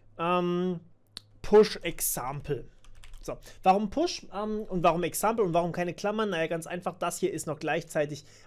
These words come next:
eine neue Methode, die wir hier reinpacken. Und diese neue Methode soll uns genau das bringen. Sie soll uns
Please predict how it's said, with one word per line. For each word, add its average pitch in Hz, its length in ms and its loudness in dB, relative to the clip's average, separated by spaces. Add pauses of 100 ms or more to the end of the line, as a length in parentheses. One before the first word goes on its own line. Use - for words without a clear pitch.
(120)
eine 160 460 0
neue 147 800 -2
Methode, 277 720 0 (400)
die 190 160 0
wir 202 80 0
hier 190 500 0
reinpacken. 208 800 -4 (340)
Und 208 300 0
diese 277 220 -6
neue 214 240 -4
Methode 196 640 0
soll 165 400 -2
uns 156 340 -6
genau 147 300 -4
das 147 240 -4
bringen. 139 320 -6
Sie 151 140 -6
soll 160 300 0
uns 185 420 -4